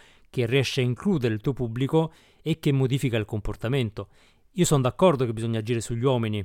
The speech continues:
non sulle donne. N-, il punto non è, eh, dire alla donna come comportarsi o dirle quanto è brava, ma parlare all'uomo e cercare di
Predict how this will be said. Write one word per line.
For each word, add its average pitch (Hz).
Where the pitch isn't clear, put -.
non 120
sulle 113
donne. 104
N-, 110
il 107
punto 135
non 117
è, 127
eh, 104
dire 113
alla 113
donna 113
come 110
comportarsi 113
o 117
dirle 110
quanto 107
è 113
brava, 104
ma 120
parlare 123
all'uomo 117
e -
cercare 117
di 117